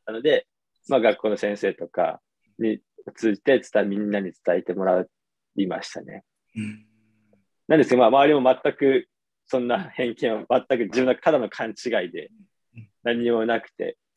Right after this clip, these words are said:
Speaker 2: うん。
Speaker 1: みんながすごく助けてもらいましたし、
Speaker 2: えー。
Speaker 1: むしろそこから友達がめちゃめちゃ増えたじゃないですけど。
Speaker 2: そうだ。あ、それきっかけに。
Speaker 1: そうですね。ただの自分の誤解で伝えてなかっただけです。
Speaker 2: うん。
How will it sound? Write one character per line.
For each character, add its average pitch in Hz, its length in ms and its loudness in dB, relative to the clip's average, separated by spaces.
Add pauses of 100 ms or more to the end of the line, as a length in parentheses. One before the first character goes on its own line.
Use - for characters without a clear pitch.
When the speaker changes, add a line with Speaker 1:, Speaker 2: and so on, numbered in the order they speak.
(140)
Speaker 2:
う 104 40 -14
ん。 110 40 -6
Speaker 1:
み 117 80 -2
ん 113 80 -2
な 113 100 2
が 92 120 2
す - 100 -4
ご 104 60 0
く - 100 -14
助 - 380 -2
け 95 60 -2
て 101 80 -2
も 95 80 -6
ら 92 80 -6
い - 20 -6
ま 95 80 -4
し - 40 -20
た 87 100 -4
し、 - 180 -4
Speaker 2:
え - 140 0
ー。 - 20 -2
Speaker 1:
む 139 80 4
し 139 140 4
ろ 98 180 4 (840)
そ - 120 -4
こ 175 140 4
か 170 100 4
ら 156 120 6
友 147 180 0
達 156 240 0
が 139 100 4
め 123 80 -4
ち - 80 -4
ゃ 131 60 2
め 127 80 0
ち 135 80 -2
ゃ 117 40 -2
増 127 100 -4
え 98 60 -4
た 101 80 -10
じ 95 80 -4
ゃ 92 60 -2
な 87 80 -2
い - 20 0
で - 60 -4
す 90 220 -10
け - 80 -14
ど。 90 80 -10
Speaker 2:
そ 131 380 -2
う 117 100 2
だ。 - 160 -6 (360)
あ、 - 280 -6 (1080)
そ - 120 -16
れ 104 80 -2
き - 160 -4
っ - 20 -20
か 110 120 -2
け 107 160 -6
に。 104 220 -8 (640)
Speaker 1:
そ - 180 0
う 117 40 6
で 101 80 2
す - 120 -12
ね。 90 200 -12
た 135 100 2
だ 120 60 4
の 101 80 -2
自 110 140 -8
分 107 60 -2
の 98 60 -4
誤 95 140 -2
解 101 480 0
で 98 260 -2 (240)
伝 92 140 -6
え - 20 -14
て - 160 -20
な - 100 -18
か - 100 -20
っ - 120 -20
た - 80 -16
だ - 100 -20
け - 160 -20
で - 80 -20
す。 - 140 -20
Speaker 2:
う - 40 -20
ん。 - 40 -18